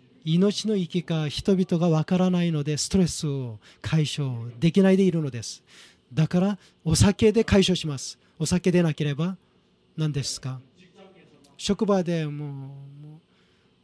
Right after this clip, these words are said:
う、もう、「このやつも、こにゃん、もう、もう何とかしたいけど、もう上司だし、もう辞表出せない、出せない。」それでお酒、あの、飲んでも、うちに来て、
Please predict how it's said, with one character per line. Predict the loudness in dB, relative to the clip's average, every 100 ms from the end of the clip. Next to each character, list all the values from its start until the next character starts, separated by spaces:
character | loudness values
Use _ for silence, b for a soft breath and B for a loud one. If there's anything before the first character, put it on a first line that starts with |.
| _ _ _ _ _ _ _ _ _ _ _ _ _ _ _ -14
う、 |
も | -12
う、 | -12 -14
「こ | -10
の | -8
や | -6 -8
つ | -12 -12
も、 | -10 -10 -12
こ | -12
に | -10
ゃ |
ん、 | -10 -10 -14 -16 -14
も | -10 -10 -10
う、 | -14 b b b b _
も | -10 -8 -8
う | -8
何 | -6 0 0
と | 2
か | 2
し | 0 0
た | -4
い |
け | -4 -4
ど、 | -4 -6
も | -6
う | -8 -4
上 | 0 2
司 | 2 0
だ | -4 -4
し、 | -6 -6
も | -6 -6
う | -4
辞 | 0 4
表 | 4 4 2
出 |
せ | 0 -2
な | -2 -4
い、 | -6 -10 -18 b b
出 | -4
せ | -2 -6
な | -6
い。」 | -10 -16 b
そ | -6
れ | -2
で |
お | -2
酒、 | 0 0 0 -2 -2 -6 -10 b b b b b _ _
あ | -16 -12
の、 | -12 -6 -4
飲 | -2
ん |
で | -4 -8
も、 | -10 -10
う | -8
ち | -2
に | -2 -2
来 |
て、 | -6 -8